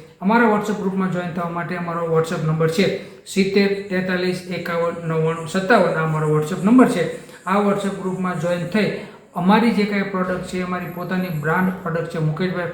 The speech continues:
ફાર્માસિસ્ટની જે કાંઈ પ્રોડક્ટ લોન્ચ અમે કરેલી છે એના રિઝલ્ટ અને રિવ્યૂ તમે જાણી શકો છો. તો આ WhatsApp ગ્રુપમાં તમે જોઈન થઈ શકો.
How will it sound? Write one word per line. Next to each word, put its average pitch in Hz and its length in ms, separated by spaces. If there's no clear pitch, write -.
ફાર્માસિસ્ટની 190 600
જે 165 160
કાંઈ 165 260
પ્રોડક્ટ 160 300
લોન્ચ 156 300
અમે 156 160
કરેલી 190 360
છે - 380
એના - 420
રિઝલ્ટ 160 480
અને 160 180
રિવ્યૂ 156 300
તમે 151 300
જાણી 202 280
શકો 208 400
છો. 165 340
તો 208 60
આ 214 200
WhatsApp 196 300
ગ્રુપમાં 156 300
તમે 156 200
જોઈન 175 340
થઈ 233 200
શકો. - 220